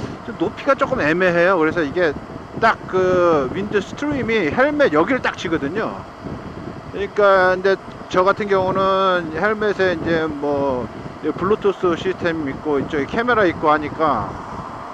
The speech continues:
윈드 노이즈가 좀 있어요. 아무래도 이거 없이 타는 것보다는. 그래서 제가 이제 헬멧 안에도 조금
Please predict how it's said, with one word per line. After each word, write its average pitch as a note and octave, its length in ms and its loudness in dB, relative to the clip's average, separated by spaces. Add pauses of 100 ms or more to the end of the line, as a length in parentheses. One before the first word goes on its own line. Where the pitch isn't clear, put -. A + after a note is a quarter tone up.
(840)
윈드 G#3+ 340 0
노이즈가 A#3+ 360 4
좀 A3 160 4
있어요. E3 280 4
아무래도 D3 560 4 (400)
이거 D#3+ 200 0
없이 G3 440 0
타는 E3+ 260 0
것보다는. C3+ 800 -2 (400)
그래서 E3 140 0
제가 E3 300 2
이제 D3+ 180 -2
헬멧 G3 240 0
안에도 D#3 400 2
조금 D3+ 800 -4